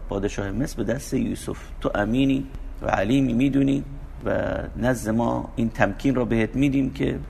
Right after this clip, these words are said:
هر کاری دوست داشتی انجام بدی و اون چیزی که به صلاح می‌دونی انجام بدی.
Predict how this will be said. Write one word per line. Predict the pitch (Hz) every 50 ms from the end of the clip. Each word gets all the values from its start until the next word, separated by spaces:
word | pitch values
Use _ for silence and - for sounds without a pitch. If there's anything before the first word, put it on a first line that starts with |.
| - -
هر | - 143 147 143
کاری | 135 - 120 107 107
دوست | 98 - - 110 - - -
داشتی | 110 104 - - - 127 127
انجام | 107 104 107 113 127 131 123
بدی | 117 120 117 120
و | 113 107
اون | 101 107 107 - - 107 107
چیزی | - 110 107 110
که | 110 110
به | 98
صلاح | 98 - - 101 101 95 - 107
می‌دونی | 104 98 95 107 123 135
انجام | 120 101 107 104 101 92 90
بدی. | 90 90 - -